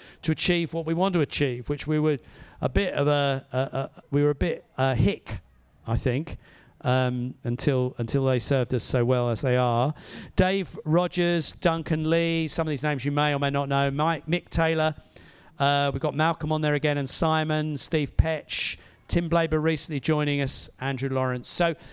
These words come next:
there's a good spread there. Now, that's the U K leadership team. I think that will be flexible. I think you'll see more names on there and less as the years. That these teams will be a bit flexible. A core probably will stay there, but you'll see a little bit of movement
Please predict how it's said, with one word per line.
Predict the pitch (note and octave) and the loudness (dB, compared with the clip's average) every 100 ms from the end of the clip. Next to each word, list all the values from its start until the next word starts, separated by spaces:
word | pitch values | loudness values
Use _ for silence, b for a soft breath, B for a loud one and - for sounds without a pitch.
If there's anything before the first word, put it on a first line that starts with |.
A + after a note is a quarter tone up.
| B | B
there's | - G3+ | -4 -2
a | |
good | G#3 C#4 - | 0 0 0
spread | - - A3 G#3+ - | -2 0 0 0 0
there. | D#3+ B2+ | 0 2
Now, | C#3+ F#3+ F#3+ B B - | 2 0 -2 B B -2
that's | A3+ B3 - | 0 0 0
the | B3+ | 2
U | B3 | 2
K | - G#3+ | 2 0
leadership | A3 G3+ - | 0 0 0
team. | F#3+ G3+ | 0 0
I | F3+ E3+ | 0 0
think | - C#4 B3 | 0 0 0
that | A3 G#3 F#3+ | -2 0 2
will | F#3+ | 0
be | E3+ E3+ | 2 -2
flexible. | - A#3 A3+ - B3 A#3+ C4 | 0 0 0 -2 -2 0 0
I | F#3 | 0
think | E3 F#3+ D#3+ | 0 -2 0
you'll | D#3+ | 0
see | - E3 | 0 2
more | E3 F#3+ G#3 | 4 2 2
names | G3 G3 F#3 | 2 0 2
on | F#3+ F#3 | 0 2
there | F3+ F3+ | 2 2
and | D#3 D3 | 2 2
less | F#3 - | 2 0
as | E3+ - | -2 0
the | E3+ | 0
years. | E3+ | 2
That | D#3+ | 0
these | F3+ A#3+ F#3+ G#3 | 0 0 -2 0
teams | G3+ G#3+ F3+ | 0 0 0
will | F3 A3 | 2 2
be | A#3+ | 2
a | A3 | 0
bit | G#3+ - | 0 -2
flexible. | A3+ G3+ - D#3+ C#3+ D#3+ B B - - | -2 0 -2 0 0 0 B B -14 -6
A | |
core | D#3 - G#3+ G#3 G3 | -2 2 4 4 2
probably | F3+ E3+ D#3 D#3+ | -2 -2 0 2
will | D3+ D3 | 2 0
stay | - D#3+ D3 D3 B B B - | 0 0 2 -2 B B B -4
there, | D3+ D#3 D#3 | 0 2 2
but | C#3+ C3 | 0 0
you'll | C#3 D3 | 2 0
see | - F3 F3 | 0 2 2
a | |
little | E3 E3+ | 2 2
bit | D3+ | 2
of | D#3 | 2
movement | D#3+ D#3 D#3 F3 | 2 2 2 -2